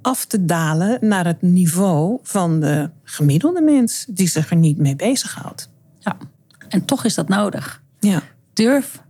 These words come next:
Speaker 2: aan te geven, wat bedoel je nu precies? Wat betekent dat voor mij? Eigenlijk zijn dat de twee vragen die je bij elke specialist in het gesprek over je financiën hebt. Wat bedoel je nu precies en wat betekent dat dan voor mij?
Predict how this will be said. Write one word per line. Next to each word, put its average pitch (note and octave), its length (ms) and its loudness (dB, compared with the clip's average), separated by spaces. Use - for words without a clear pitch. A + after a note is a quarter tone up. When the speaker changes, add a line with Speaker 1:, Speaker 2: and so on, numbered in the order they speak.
Speaker 2:
aan A#3 240 2
te G#3+ 100 -4
geven, F#3+ 480 0
wat G#3+ 220 0
bedoel B3 340 2
je G#3 140 4
nu E3 160 4
precies? - 640 -6
Wat F3 180 -2
betekent G#3 680 0
dat D#3 180 0
voor - 160 -2
mij? D3+ 300 -6
Eigenlijk F#3+ 300 -4
zijn F#3 120 0
dat G3 160 -2
de F#3+ 80 0
twee F3 260 0
vragen E3+ 420 -4
die D3+ 140 2
je D3+ 80 4
bij C#3 140 -2
elke G3 300 -2
specialist D#3 640 0
in D#3+ 140 4
het D3 140 2
gesprek - 560 -4
over F3 300 0
je G3+ 80 4
financiën F3 540 2
hebt. - 260 -2
Wat G3 160 0
bedoel A#3+ 280 4
je A3+ 120 4
nu F3 140 4
precies G3+ 600 -2
en F3+ 80 0
wat G3 140 2
betekent G#3+ 440 -2
dat C#3+ 160 0
dan C#3 200 2
voor - 140 -6
mij? - 300 -4